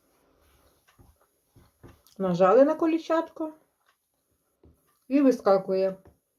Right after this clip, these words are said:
Яка швидкість? Хочете у два рази, хочете,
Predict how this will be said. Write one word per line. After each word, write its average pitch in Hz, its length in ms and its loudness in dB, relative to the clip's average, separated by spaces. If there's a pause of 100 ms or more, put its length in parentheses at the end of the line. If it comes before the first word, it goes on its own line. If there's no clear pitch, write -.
(2000)
Яка 190 320 4
швидкість? - 840 -10 (920)
Хочете 240 480 -2
у 233 260 -8
два 202 280 2
рази, 196 280 0
хочете, 196 500 -8